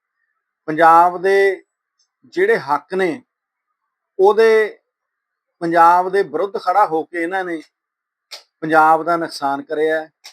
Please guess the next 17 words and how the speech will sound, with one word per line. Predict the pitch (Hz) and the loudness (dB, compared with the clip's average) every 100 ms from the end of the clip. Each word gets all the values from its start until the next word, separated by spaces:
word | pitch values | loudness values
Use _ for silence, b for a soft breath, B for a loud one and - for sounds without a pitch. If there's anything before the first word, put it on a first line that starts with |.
| _ _ _ _ _ _ _ _ _ _ | _ _ _ _ _ _ _ _ _ _
ਤੇ | 190 196 202 202 190 _ _ _ _ _ _ _ _ _ _ _ _ _ _ _ _ _ _ _ | 0 4 4 2 -4 _ _ _ _ _ _ _ _ _ _ _ _ _ _ _ _ _ _ _
ਜਿਹੜੇ | 139 175 208 | 0 4 6
ਵੀ | 208 214 214 202 - _ _ _ _ _ _ _ | 6 2 -4 -6 -12 _ _ _ _ _ _ _
ਬਰਗਾੜੀ | 123 151 139 143 165 | -2 0 2 2 2
ਕਾਂਡ | 170 165 190 | 0 0 0
ਹੋਇਆ | 175 175 170 | 0 0 2
ਹੈ, | 165 160 _ _ | 0 -4 _ _
ਉਹਦੇ | 156 170 | -4 0
ਵਿੱਚ | 196 190 180 | 0 0 -4
ਆਪਾਂ | 156 165 | -4 -4
ਨੂੰ | 165 | -4
ਪਤਾ | 160 156 160 | -8 -8 -8
ਇਹਨਾਂ | 165 180 | -6 -6
ਦਾ | 180 | -8
ਕੀ | - 156 | -12 -12
ਹੱਥ | 143 143 - | -10 -10 -8
ਹੈ। | 147 | -8